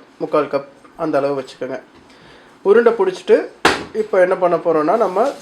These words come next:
அ, இதை வந்து கொதிக்கிற தண்ணியில போட்டு வேக வைக்க போறோம். அதுதான் அடுத்த ஸ்டெப். ஒரு பாத்திரத்துல நம்ம வந்து தண்ணி எடுத்து வச்சுக்கணும். அளவு வந்து ஒரு, ஒரு கப் ரைஸுக்கு சுமார் மூணு to நாலு கப்பு நீங்க வாட்டர் ஆட் பண்ணிக்கலாம். தண்ணி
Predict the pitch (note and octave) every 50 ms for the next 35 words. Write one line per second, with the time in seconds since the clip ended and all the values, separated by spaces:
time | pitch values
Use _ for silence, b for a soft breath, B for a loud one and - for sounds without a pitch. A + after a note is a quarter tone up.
0 | - - - E3+ E3 D#3+ D#3+ D#3 D#3 D#3 D#3+ D#3+ D#3 D3+ - - - F3+ F3 F#3+
1 | F#3+ - G3 F3+ - D#3+ D3+ D#3 D3 D3 C#3+ - D#3 C#3+ C#3 - A3 C4+ - -
2 | - - - _ _ _ _ _ _ _ _ _ _ - _ _ _ - E3 E3+
3 | D3 C3+ C3 B2+ B2 - - - C3 C3 - - F3 E3 D#3+ D#3 D3+ D#3+ F#3 B3+
4 | E4+ - - - E3 D#3 D#3 D#3 D3 C#3+ - - E3+ - - - F4 F4+ F4+ F4+
5 | F4 F4+ F4 F4 - A#4+ A#4 A#4 A#4+ B4 A#4+ A#4 A#4 - - - - - - -
6 | - - - - - - - - - - - - F#3 F#3 F#3 F#3 F#3 F#3+ G3+ -
7 | A3+ G3+ - F#3+ F#3+ A3 C4+ - - F#3+ F3+ F3 E3+ E3 E3 F#3+ F#3 F#3 F3 D#3+
8 | F3+ F#3 F#3 F3 E3 - D#3+ D3+ D3+ D#3+ D3+ D#3 D3+ D3+ D3+ - - - - D3+
9 | D#3 F3 F#3+ G3+ G3+ F#3 E3+ E3 E3 G#3+ C4+ C#4 A#3+ G3+ G3 F#3 F3+ F3+ F3 F3
10 | E3 E3+ F3+ F#3 F3+ F#3+ F#3 F#3 A3 F#3 E3 E3+ E3 E3 E3+ E3 - F#3+ G#3+ A#3+
11 | - - - F3 E3+ D#3 D#3 D#3+ D#3+ D#3 D#3+ E3 E3+ E3+ F3 E3+ F3+ F3 D#3 C#3+
12 | D3 D3+ D3+ D3+ - D#3 D3+ - G#3 F#3+ D#3+ C#3 C#3 D#3 G#3 A#3 - - - D#3
13 | D3+ D3+ D3+ D3+ C#3+ C#3 C#3 - C#3+ C3+ C3 - C3 C#3 - - - - - B
14 | B B B B B B - D#3+ D#3 C#3+ D3 F3 -